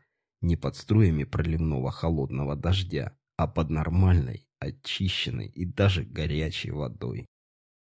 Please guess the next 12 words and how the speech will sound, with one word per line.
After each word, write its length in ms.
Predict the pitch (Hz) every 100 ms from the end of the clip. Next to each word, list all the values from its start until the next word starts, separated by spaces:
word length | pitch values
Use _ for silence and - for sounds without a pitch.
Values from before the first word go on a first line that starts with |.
| _ -
Конечно, 480 | 82 110 151 -
немного 480 | 78 78 87 123 120
напрягало 640 | 117 113 120 85 71 62
то, 180 | - 87
что 200 | 87 78
нужно 360 | 80 76 82 65
будет 320 | 52 69 60
с 100 | -
помощью 460 | 76 73 69 - 73
этого 260 | - 69
переносного 720 | 67 - 85 82 - 69 60
холодильника 800 | - 64 65 87 120 98 - -